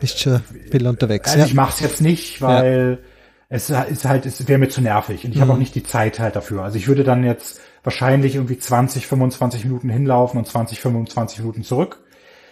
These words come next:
Speaker 2: Zur Grundschule später kann ich laufen. Also die ist tatsächlich, sind so sechs, siebenhundert Meter ist das entfernt oder sowas. Äh, ich weiß noch nicht, ob ich's mache oder nicht. Also da ist halt auch mal ein entsprechender Stau natürlich vor der, vor der Schule.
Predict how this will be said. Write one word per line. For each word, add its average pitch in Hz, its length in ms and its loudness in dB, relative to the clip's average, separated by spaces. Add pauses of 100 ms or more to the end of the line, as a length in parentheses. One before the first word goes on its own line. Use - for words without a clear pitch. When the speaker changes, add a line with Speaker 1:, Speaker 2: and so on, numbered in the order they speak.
(260)
Speaker 2:
Zur 127 240 2
Grundschule 175 500 4
später 165 360 2
kann 151 240 0
ich 143 100 -2
laufen. 123 380 2
Also 107 180 -2
die 127 140 2
ist 123 220 -4
tatsächlich, 120 440 -2
sind 123 140 2
so 117 220 0
sechs, - 520 -4
siebenhundert 113 440 0
Meter 98 380 -2
ist 104 140 -12
das 104 100 -12
entfernt 98 380 -6
oder 92 160 -6
sowas. 104 480 -8 (880)
Äh, 104 420 -4
ich 143 140 0
weiß 151 160 4
noch 151 80 2
nicht, 143 140 0
ob 123 80 -4
ich's - 100 -8
mache 131 240 -2
oder 110 160 -2
nicht. 107 320 -6
Also 104 160 -8
da 117 100 -2
ist 120 100 -2
halt 143 100 2
auch 131 60 0
mal 135 80 2
ein 127 60 0
entsprechender 120 340 -4
Stau 139 340 2
natürlich 139 400 -4
vor 139 100 -6
der, 127 240 0
vor 139 140 -4
der 131 60 -2
Schule. 175 440 -4